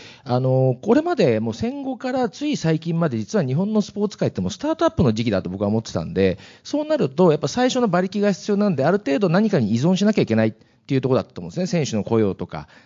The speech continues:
あ、チームの運営費みたいなところを、これまで日本の企業が福利厚生費として担ってたっていうのが、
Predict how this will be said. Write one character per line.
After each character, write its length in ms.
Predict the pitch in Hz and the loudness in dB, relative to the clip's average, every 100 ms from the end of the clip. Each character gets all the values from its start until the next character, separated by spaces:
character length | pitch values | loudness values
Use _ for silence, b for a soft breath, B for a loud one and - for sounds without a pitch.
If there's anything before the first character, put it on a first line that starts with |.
| - | -6
あ、 140 | 113 | -4
チ 180 | - 135 | -2 -2
ー 20 | |
ム 80 | 107 | 0
の 120 | 95 | 0
運 160 | 101 110 | 0 2
営 60 | 110 | 2
費 100 | 95 | 2
み 80 | 92 | 0
た 80 | |
い 40 | 92 | -2
な 60 | |
と 80 | 87 | -4
こ 120 | 101 | -4
ろ 100 | 156 | 0
を、 240 | 185 226 B B | 2 2 B B
こ 100 | - | -4
れ 60 | 151 | -2
ま 100 | 165 | 0
で 140 | 135 | 0
日 100 | 113 | 0
本 240 | 123 147 147 | 0 0 0
の 100 | 151 | -2
企 200 | - 240 | -2 0
業 240 | 247 170 | 2 2
が 100 | 156 | 0
福 160 | 127 254 | -2 -6
利 80 | 254 | -6
厚 220 | 269 262 | -4 -4
生 180 | 262 254 | 0 0
費 100 | 202 | 0
と 120 | 196 | -2
し 60 | |
て 60 | 233 | 0
担 160 | 165 165 | 0 0
っ 60 | |
て 80 | 165 | -2
た 120 | 139 | -4
っ 40 | 135 | -2
て 100 | 214 | 0
い 20 | |
う 20 | |
の 80 | 240 | 2
が、 160 | 127 | 0